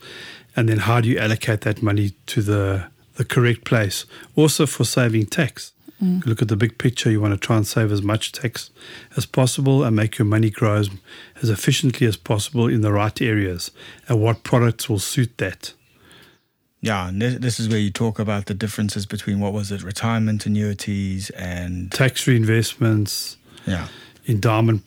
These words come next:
Speaker 3: So it's not just
Speaker 1: policies.
Speaker 3: saving. It, it's, you've, you've got the ability, you've worked out on your saving side, and
Speaker 1: Yes.
Speaker 3: now it's, w-, w-, where do you put these
Speaker 1: The
Speaker 3: savings?
Speaker 1: smartest place to put it for the
Speaker 2: Mm.
Speaker 1: best outcome in the future.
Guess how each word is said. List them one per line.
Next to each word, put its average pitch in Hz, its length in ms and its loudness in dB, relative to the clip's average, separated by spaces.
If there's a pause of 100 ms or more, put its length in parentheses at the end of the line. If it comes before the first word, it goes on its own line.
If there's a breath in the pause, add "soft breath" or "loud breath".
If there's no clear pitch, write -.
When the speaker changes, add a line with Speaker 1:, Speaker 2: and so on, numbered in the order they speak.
(160)
Speaker 3:
So - 120 0
it's 120 120 6
not 135 240 6
just 104 340 4
Speaker 1:
policies. - 0 -
Speaker 3:
saving. 95 520 -2
It, 110 180 -8
it's, - 360 -8
you've, 110 320 -6
you've 120 220 -8
got 135 160 0
the 147 80 0
ability, 123 420 0
you've 117 800 0
worked 120 300 -2
out 117 260 -2
on 104 160 -2
your 98 140 -2
saving 107 400 -2
side, 101 520 -2
and 104 200 2
Speaker 1:
Yes. 98 100 0
Speaker 3:
now 104 240 -2
it's, 101 160 -4
w-, 113 240 -8
w-, 101 220 -6
where 107 140 -2
do 101 60 -2
you 98 60 -4
put 101 200 -6
these 95 200 -6
Speaker 1:
The - 60 -10
Speaker 3:
savings? 107 280 -2
Speaker 1:
smartest 117 460 2
place 107 280 0
to - 120 -6
put 113 220 0
it 98 160 -2
for 104 200 -2
the 95 100 4
Speaker 2:
Mm. 87 80 2
Speaker 1:
best - 540 -4 (520 loud breath)
outcome 113 420 0
in 104 60 2
the 101 80 0
future. 107 500 -2